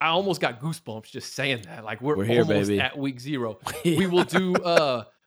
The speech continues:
Speaker 1: Pac-twelve, A C C, along
Speaker 2: Yes.
Speaker 1: with just some general season predictions, our playoff predictions, our, you know, Heisman prediction, things of that nature. And, uh, yeah, so before we get into it, though, B. Holmes,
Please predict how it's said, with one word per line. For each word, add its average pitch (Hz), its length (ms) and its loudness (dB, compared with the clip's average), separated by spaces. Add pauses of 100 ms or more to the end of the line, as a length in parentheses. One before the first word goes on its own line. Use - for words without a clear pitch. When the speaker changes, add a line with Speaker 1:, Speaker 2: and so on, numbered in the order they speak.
(220)
Speaker 1:
Pac-twelve, 185 800 0
A 175 140 -2
C 180 260 -6
C, 185 540 -6
along 165 480 4
Speaker 2:
Yes. 202 120 4
Speaker 1:
with 202 180 4
just 180 240 -4
some 160 160 -4
general 170 480 0
season 175 480 -4
predictions, 151 680 -4
our 127 100 0
playoff 147 520 0
predictions, 143 800 -6
our, 110 440 -4 (240)
you 120 100 -12
know, 107 100 -12
Heisman 139 640 -2
prediction, 139 680 -6 (260)
things 147 220 -8
of 120 120 -8
that 135 220 -2
nature. 127 480 -6 (300)
And, 139 360 -2
uh, 127 340 0 (460)
yeah, 175 300 0
so 156 400 -2 (220)
before 359 300 2
we 349 80 6
get 262 120 2
into 233 280 2
it, 202 80 0
though, 175 160 2
B. 170 120 -2
Holmes, 156 420 -4